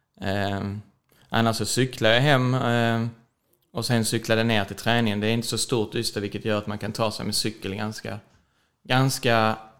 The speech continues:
eh, så, eh, bra. Men när jag sen började i Tumlilla så fick jag lösa skjutsen med, med kompisar runt omkring, eh, som, eh,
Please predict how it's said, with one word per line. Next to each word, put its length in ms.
eh, 220
så, 500
eh, 420
bra. 520
Men 100
när 80
jag 100
sen 200
började 200
i 20
Tumlilla 340
så 100
fick 160
jag 240
lösa 400
skjutsen 440
med, 240
med 180
kompisar 440
runt 240
omkring, 540
eh, 320
som, 360
eh, 140